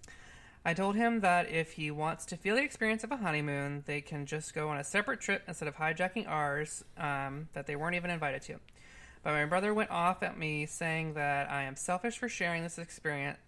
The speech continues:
with, uh, for not sharing this experience with him, um, even though we know that our country does not allow gay marriage. Um, so he's never going to feel the experience of a real honeymoon,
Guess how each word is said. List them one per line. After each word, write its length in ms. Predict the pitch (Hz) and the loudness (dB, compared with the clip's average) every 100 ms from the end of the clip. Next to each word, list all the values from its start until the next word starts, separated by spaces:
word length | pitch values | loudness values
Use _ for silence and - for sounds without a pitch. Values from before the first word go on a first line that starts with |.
| - | -8
with, 180 | 156 151 | -4 -2
uh, 340 | 143 143 131 135 | 2 2 2 0
for 100 | 156 | 4
not 240 | 180 - | 4 4
sharing 200 | 175 151 | 0 0
this 140 | 143 | -2
experience 500 | 143 147 156 143 139 | -8 -8 -4 -4 -4
with 140 | 143 139 | -6 -4
him, 300 | 131 131 156 - - - - - - | -4 -6 -8 -14 -20 -20 -20 -20 -4
um, 480 | 135 135 135 135 139 | 0 0 0 -2 -4
even 220 | 165 175 | -4 0
though 340 | 170 156 151 143 | 4 4 2 0
we 140 | 151 | -2
know 240 | 151 160 185 | 0 4 4
that 160 | 202 | 4
our 140 | - 185 | 4 2
country 320 | 175 156 156 | 0 -2 -2
does 180 | 151 143 | -4 -2
not 180 | 156 165 | -2 0
allow 260 | 156 143 143 | 2 2 2
gay 220 | 147 143 | -2 -2
marriage. 580 | 139 123 131 143 - - - - - - - | -4 -6 -6 -6 -8 -12 -18 -20 -20 -20 -4
Um, 400 | 143 135 131 135 | 0 2 2 -2
so 160 | - 147 | -4 -4
he's 100 | 151 | 0
never 220 | 165 190 | 2 2
going 240 | 196 190 | 2 0
to 40 | 175 | 0
feel 280 | 190 214 | 0 0
the 100 | 208 | 0
experience 480 | 151 - - 139 139 | -2 -4 -4 -2 -2
of 80 | 143 | -4
a 80 | 135 | -2
real 160 | 139 | 0
honeymoon, 800 | 139 147 139 135 135 139 156 165 | 0 0 0 -2 -4 -4 -6 -8